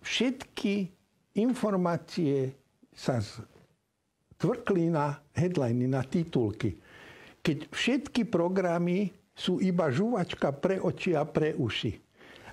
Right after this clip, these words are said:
ale to nie je vina tvorcov, to je požiadavka tých ľudí, že dnes sa celý svet takmer urehoce k smrti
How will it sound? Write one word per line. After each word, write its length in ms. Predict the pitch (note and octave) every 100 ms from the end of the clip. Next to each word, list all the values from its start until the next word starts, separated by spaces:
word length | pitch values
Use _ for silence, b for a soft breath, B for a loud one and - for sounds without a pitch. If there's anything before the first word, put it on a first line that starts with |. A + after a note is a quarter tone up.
| -
ale 420 | D3+ D3+ B2 - -
to 80 | D#3
nie 420 | C#3 F#3+ D4+ D4
je 40 |
vina 400 | C3 F3+ F3+ C3
tvorcov, 800 | - C#3 C#3 C3 - C3 G2+ B2+ - _ _ _ _ _ _ _ _ _ _ -
to 100 | C3+
je 140 | C3+
požiadavka 1120 | C3+ F#3+ A3 A#3+ F3+ D#3+ D#3 D#3 D#3 D#3 E3 - _ -
tých 160 | D3
ľudí, 440 | D#3+ F3+ G#3 C#3+ F#2+ B B B B B B
že 320 | A#2+ C3+ C3 - _ _
dnes 800 | B2 G#2+ B2+ B2+ E3 A3+ - - _ _ _ _
sa 380 | - D3 C#3 C3+ - _ _ -
celý 320 | G3 C4 A3+
svet 560 | - - D3+ G3 G3 C3
takmer 640 | - A3 G#3+ F#3 E3 C#3 -
urehoce 720 | F#3 C4 A3 D#3 F3+ - A2+
k 100 | -
smrti 600 | - C3+ A#2+ B2 -